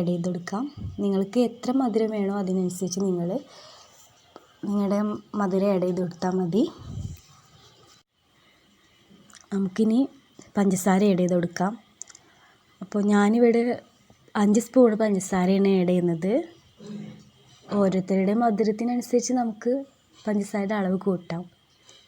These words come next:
ഇനി ഇത് ശേഷം നമുക്ക് നല്ല രീതിയിൽ തന്നെ നമ്മുടെ ജ്യൂസ് അരച്ചെടുക്കേണ്ടതുണ്ട്.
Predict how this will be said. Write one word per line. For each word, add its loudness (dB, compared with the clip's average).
ഇനി 0
ഇത് -2
ശേഷം 0
നമുക്ക് -2
നല്ല -2
രീതിയിൽ 0
തന്നെ -2
നമ്മുടെ 2
ജ്യൂസ് 2
അരച്ചെടുക്കേണ്ടതുണ്ട്. 2